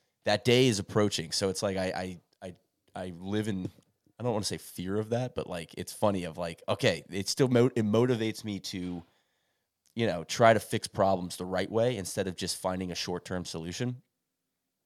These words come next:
And the other piece of it is what you said about, like, we don't have an off season. It's, we don't have, like, a, a group off season, if that makes sense.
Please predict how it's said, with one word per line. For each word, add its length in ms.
And 440
the 120
other 180
piece 280
of 80
it 180
is 340
what 220
you 60
said 140
about, 160
like, 140
we 100
don't 300
have 200
an 60
off 180
season. 220
It's, 160
we 140
don't 160
have, 120
like, 220
a, 180
a 80
group 680
off 220
season, 440
if 120
that 180
makes 180
sense. 280